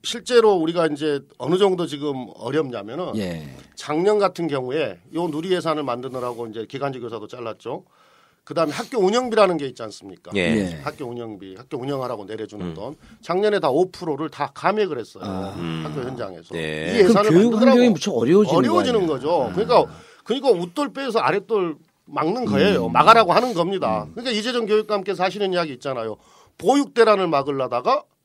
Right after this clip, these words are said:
Speaker 2: 교육대란은
Speaker 1: 교육대란이 오게 생겼다.
Speaker 2: 아.
Speaker 1: 이건,
Speaker 3: 예.
Speaker 1: 이건 현실이다.
Speaker 2: 예.
Speaker 1: 라는 겁니다. 아니, 그렇지 않아도 빠듯한 학교 운영비를 오 프로 감액해버리면은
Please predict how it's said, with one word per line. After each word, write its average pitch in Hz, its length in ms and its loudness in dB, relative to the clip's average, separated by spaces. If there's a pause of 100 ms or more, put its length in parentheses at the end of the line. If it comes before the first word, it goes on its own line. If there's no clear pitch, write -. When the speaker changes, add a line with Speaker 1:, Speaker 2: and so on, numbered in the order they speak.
Speaker 2:
교육대란은 180 300 8
Speaker 1:
교육대란이 240 460 10
오게 160 220 4
생겼다. 147 380 -4
Speaker 2:
아. 123 40 0
Speaker 1:
이건, - 200 0
Speaker 3:
예. 175 120 6
Speaker 1:
이건 214 180 4
현실이다. 165 720 2
Speaker 2:
예. 87 380 -4
Speaker 1:
라는 208 260 -2
겁니다. 98 400 -10 (920)
아니, 196 200 2
그렇지 240 340 -2
않아도 240 260 4
빠듯한 233 520 0
학교 214 300 -4
운영비를 180 1000 -2
오 170 160 2
프로 190 200 -2
감액해버리면은 139 1120 -2